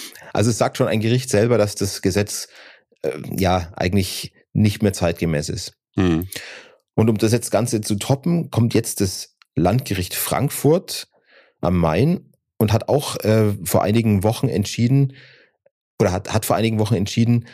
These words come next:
Speaker 1: dass das Gesetz auf den B two B Bereich nicht anwendbar ist. Sagt
Speaker 2: Mhm.
Speaker 1: also genau das Gegenteil vom O L G Zelle. Und also wir haben jetzt eine völlig, einen völlig bunten Blumenstrauß an Urteilen.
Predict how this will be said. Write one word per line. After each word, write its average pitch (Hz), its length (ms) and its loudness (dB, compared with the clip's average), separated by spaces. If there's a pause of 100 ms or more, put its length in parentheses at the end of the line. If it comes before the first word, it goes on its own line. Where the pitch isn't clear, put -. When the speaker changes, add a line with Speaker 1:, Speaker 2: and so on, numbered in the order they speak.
(280)
Speaker 1:
dass 98 200 0
das 98 220 -2
Gesetz 95 480 -2
auf 87 240 -2
den 90 320 0
B 98 140 0
two 101 160 0
B 107 180 4
Bereich 92 520 0
nicht 131 440 2
anwendbar 78 400 -4
ist. 78 140 -6 (120)
Sagt 113 200 2
Speaker 2:
Mhm. 101 40 4
Speaker 1:
also 98 140 4
genau 107 340 4
das 143 160 0
Gegenteil 127 460 2
vom - 260 -2
O 113 160 2
L 113 80 4
G 98 160 0
Zelle. 131 480 2 (560)
Und 113 260 2
also 107 160 0
wir 107 120 4
haben 123 80 4
jetzt 135 140 2
eine 147 180 2
völlig, - 640 -2
einen 104 180 2
völlig 131 320 0
bunten 131 600 2 (340)
Blumenstrauß 113 720 2
an 98 340 2
Urteilen. 101 720 2